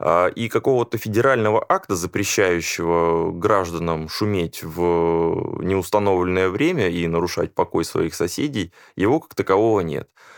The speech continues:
А, однако в ряде субъектов федерации, ну, наверное, в подавляющем большинстве, существуют свои законы.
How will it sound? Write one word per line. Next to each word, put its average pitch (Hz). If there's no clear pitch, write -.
А, 85
однако 139
в -
ряде 147
субъектов 139
федерации, 156
ну, 135
наверное, 110
в -
подавляющем 101
большинстве, 110
существуют -
свои 117
законы. 139